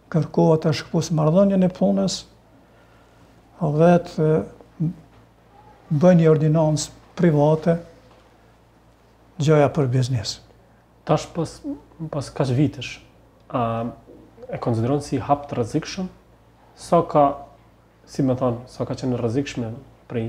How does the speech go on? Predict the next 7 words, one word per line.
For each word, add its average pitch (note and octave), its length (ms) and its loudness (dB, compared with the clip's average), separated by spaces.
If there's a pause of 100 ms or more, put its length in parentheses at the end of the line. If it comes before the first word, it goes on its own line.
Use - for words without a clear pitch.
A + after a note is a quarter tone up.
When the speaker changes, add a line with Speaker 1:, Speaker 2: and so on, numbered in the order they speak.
Speaker 2:
sistemit A#2+ 540 -6 (160)
me B2 100 -12
tu B2+ 100 -4
kundërvy, B2 580 0 (1200)
me B2+ 140 2
siguri, B2 560 0
ë, A#2+ 200 -2